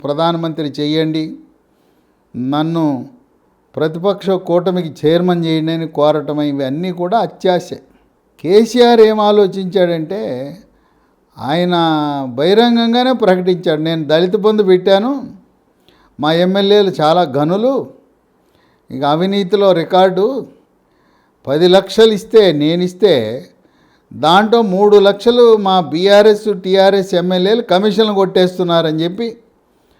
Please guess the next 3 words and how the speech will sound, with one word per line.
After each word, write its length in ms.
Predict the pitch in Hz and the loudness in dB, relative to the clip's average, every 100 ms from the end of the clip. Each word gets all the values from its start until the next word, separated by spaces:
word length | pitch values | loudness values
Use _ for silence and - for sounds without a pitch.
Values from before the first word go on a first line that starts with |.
| _ _ - | _ _ -16
బహిరంగంగా 1040 | 107 147 190 214 214 214 214 208 196 208 233 | -2 2 6 8 6 4 0 -2 -2 0 -2
పత్రికాముఖంగా 1080 | 226 156 156 196 208 214 196 180 185 190 | -2 -4 -2 0 2 2 0 -2 -4 -2
చెప్పాడు. 420 | 214 196 180 143 | -2 -2 -4 -10